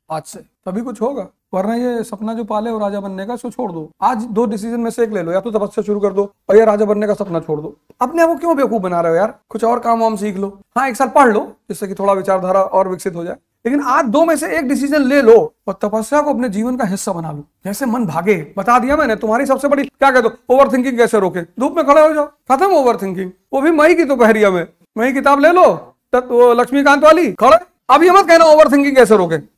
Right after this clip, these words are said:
जैसे ये तुम्हारे साथ बदतमीजी करे, तुम भी पलट कर करो। जब पढ़ने बैठे हैं तो पढ़ने दो, अब क्यों उल्टी सीधी राय दे रहे हो, क्यों उठा रहे हो पढ़ने से?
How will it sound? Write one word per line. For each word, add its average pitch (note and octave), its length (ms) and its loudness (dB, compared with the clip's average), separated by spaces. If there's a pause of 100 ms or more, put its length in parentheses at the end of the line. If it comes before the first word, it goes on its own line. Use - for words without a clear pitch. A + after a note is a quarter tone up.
जैसे D#4 360 4
ये G4 60 2
तुम्हारे E4 280 2
साथ E4 100 0
बदतमीजी D4 440 2
करे, C#4+ 240 8
तुम C4+ 260 -2
भी D4 80 6
पलट A3+ 200 6
कर F#3+ 140 -2
करो। E3 340 -2
जब C4 120 -6
पढ़ने F#3 300 -2
बैठे F4 260 -2
हैं E4 80 -4
तो E4 60 -4
पढ़ने C#4 320 0
दो, F#4 100 0 (300)
अब D4+ 120 -2
क्यों F4 140 2
उल्टी D#4+ 180 2
सीधी C#4+ 220 0
राय C4 160 2
दे A3 140 -4
रहे F3 100 -2
हो, D#3 80 -6
क्यों D#4+ 300 0
उठा B3 180 4
रहे A#3+ 100 4
हो A3+ 60 0
पढ़ने G3 260 0
से? E3 120 -8